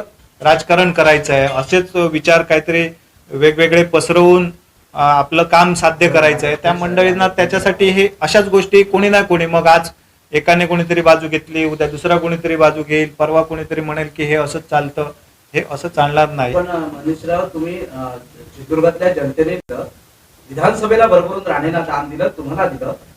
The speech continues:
Speaker 2: तुमच्या पदरात टाकलं भरून, जनता तुमच्या शंभर टक्के तुमच्या बाजूने असं त्याचा अर्थ विजय झाला. म्हणजे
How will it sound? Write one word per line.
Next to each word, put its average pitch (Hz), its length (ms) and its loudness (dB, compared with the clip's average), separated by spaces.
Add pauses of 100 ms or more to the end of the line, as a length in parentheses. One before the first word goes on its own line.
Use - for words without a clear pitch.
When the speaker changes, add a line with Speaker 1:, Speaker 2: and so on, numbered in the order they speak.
(140)
Speaker 2:
तुमच्या 139 220 -4
पदरात 175 420 -4
टाकलं 156 220 -6
भरून, 156 240 -6
जनता 143 320 -4
तुमच्या 202 300 -12 (100)
शंभर 170 280 -6 (100)
टक्के 220 240 -10
तुमच्या 190 340 -10
बाजूने 160 260 -4
असं 151 120 -12
त्याचा 156 260 -12
अर्थ 139 140 -14
विजय 135 280 -14
झाला. - 180 -12
म्हणजे - 300 -20